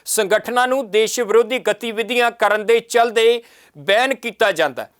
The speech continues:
ਤੇ ਇਹ ਸੂਚੀ ਦੇ ਵਿੱਚ ਤੁਸੀਂ ਨਜ਼ਰ ਮਾਰੋ ਚੌਂਤੀਵੇਂ ਨੰਬਰ ਦੇ ਉੱਤੇ ਜਿਹੜੀ ਇਸ ਮਾਓਵਾਦੀ ਪਾਰਟੀ ਦਾ ਨਾਮ ਆ ਰਿਹਾ ਹੈ ਜਿਹੜੀ ਦੇ ਵਿੱਚ ਡਾਕਟਰ ਦਰਸ਼ਨਪਾਲ ਹੋਰਾਂ ਦੇ ਹੋਣ ਦੀ ਗੱਲ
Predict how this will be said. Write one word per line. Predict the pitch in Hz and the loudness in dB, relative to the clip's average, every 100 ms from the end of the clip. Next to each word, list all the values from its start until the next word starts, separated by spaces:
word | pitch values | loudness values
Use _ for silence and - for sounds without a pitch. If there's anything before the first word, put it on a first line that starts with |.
| _ _ - | _ _ 0
ਤੇ | 247 | 2
ਇਹ | 240 269 | 2 2
ਸੂਚੀ | - 226 - 277 | 0 -6 -4 0
ਦੇ | 269 | 0
ਵਿੱਚ | 240 233 | 0 -4
ਤੁਸੀਂ | - - 247 | -8 -6 -2
ਨਜ਼ਰ | 208 170 233 | -2 0 0
ਮਾਰੋ | 220 214 247 | 2 2 2
ਚੌਂਤੀਵੇਂ | 240 262 254 285 269 254 | 0 -2 -2 -4 0 0
ਨੰਬਰ | 220 185 254 | 0 0 0
ਦੇ | 233 | 0
ਉੱਤੇ | 240 226 - 233 233 | 0 -2 2 4 4
ਜਿਹੜੀ | 214 233 | 2 0
ਇਸ | 240 208 233 233 | 0 2 2 0
ਮਾਓਵਾਦੀ | 202 175 214 226 202 226 | 0 2 4 2 0 -2
ਪਾਰਟੀ | 220 196 180 214 | 0 0 0 -2
ਦਾ | 226 | 0
ਨਾਮ | 196 160 196 226 - | 0 2 2 0 0
ਆ | 208 | 2
ਰਿਹਾ | 220 233 | 4 2
ਹੈ | 240 | 2
ਜਿਹੜੀ | 202 208 | 0 -2
ਦੇ | 220 | 0
ਵਿੱਚ | 226 214 214 | 0 0 0
ਡਾਕਟਰ | 226 175 - 220 | -2 -2 -4 -6
ਦਰਸ਼ਨਪਾਲ | 170 165 - 233 - 214 196 | -4 -6 -6 -8 0 0 2
ਹੋਰਾਂ | 170 208 | 0 -2
ਦੇ | 208 | -2
ਹੋਣ | 190 185 202 | -4 -6 -6
ਦੀ | 202 | -4
ਗੱਲ | 185 185 190 202 | -2 0 2 0